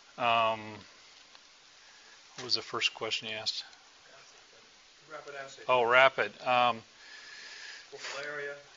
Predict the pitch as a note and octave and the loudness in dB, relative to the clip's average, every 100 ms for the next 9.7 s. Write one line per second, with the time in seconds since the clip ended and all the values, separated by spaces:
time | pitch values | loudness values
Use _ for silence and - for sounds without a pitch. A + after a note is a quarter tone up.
0 | - D3 C#3+ C#3 C3+ B2 - C3+ C3+ - | -8 6 10 12 12 10 0 -14 -14 -14
1 | A#2+ A2+ B2+ - - - C3+ C3+ C#3+ B2 | -16 -16 -18 -20 -6 4 4 6 6 6
2 | B2+ B2+ B2 A#2+ A2 A#2 A#2+ A#2 A#2 A2 | 4 4 4 0 2 2 4 4 6 4
3 | G#2+ B2 - A2 G#2+ G#2+ - B2+ A2+ - | 2 2 2 2 2 -4 0 4 4 2
4 | G#2 A2+ G#2+ G2+ - - - - - - | -6 -2 -2 4 4 2 -8 -18 -20 -12
5 | A2+ G#2+ G#2+ G#2 - - B2+ G#2+ - G#2+ | -4 -2 -2 -6 -16 -6 -4 -4 -2 0
6 | G#2 - - - - - G#2 G2+ - - | 6 6 6 4 -4 -12 -10 -10 -12 -18
7 | - - B2 G#2 G#2 - G2+ - G#2 A2 | -4 -2 -2 -6 -12 -14 -8 -4 -4 -2
8 | G#2 A2 G#2 - G#2 G#2 G#2 - G#2+ G#2 | 0 0 -4 -10 -12 -10 -10 -8 -8 -8
9 | G2+ - G2+ G2+ - - G#2+ | -12 -14 -14 -2 -2 -2 -8